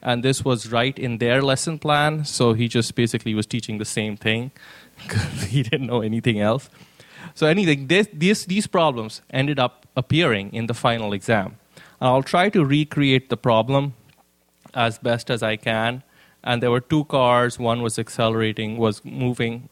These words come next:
accelerating very fast and going up to a speed of five meters per second in about five seconds. And car B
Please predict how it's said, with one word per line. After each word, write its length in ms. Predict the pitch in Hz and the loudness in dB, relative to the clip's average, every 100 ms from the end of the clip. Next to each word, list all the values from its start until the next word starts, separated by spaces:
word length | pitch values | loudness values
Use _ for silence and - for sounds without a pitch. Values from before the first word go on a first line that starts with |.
| - - | -18 -10
accelerating 600 | 127 - 135 131 123 120 | -6 0 0 0 -2 -2
very 180 | 120 147 | -2 -2
fast 540 | - 104 95 - - - - - _ | -2 -2 -2 -6 -14 -20 -20 -20 _
and 200 | 117 117 | -4 0
going 240 | 127 131 131 | 0 0 0
up 180 | 123 - | -2 -2
to 80 | |
a 40 | 123 | -6
speed 440 | - 120 113 110 - | -2 -2 0 -2 -4
of 140 | 113 | -4
five 320 | - 120 127 | 0 2 2
meters 320 | 131 123 123 - | -2 -4 -6 -6
per 140 | 117 | -4
second 500 | - 107 - 101 - - | 0 -2 -2 -8 -8 -4
in 100 | 113 | 0
about 280 | 104 104 | 0 -2
five 280 | - 120 131 | 0 0 0
seconds. 460 | - 98 - 107 - | -2 -4 -6 -14 -8
And 200 | - 110 | -4 -2
car 240 | - 117 113 | 2 4 4
B 380 | 113 180 127 | 4 2 0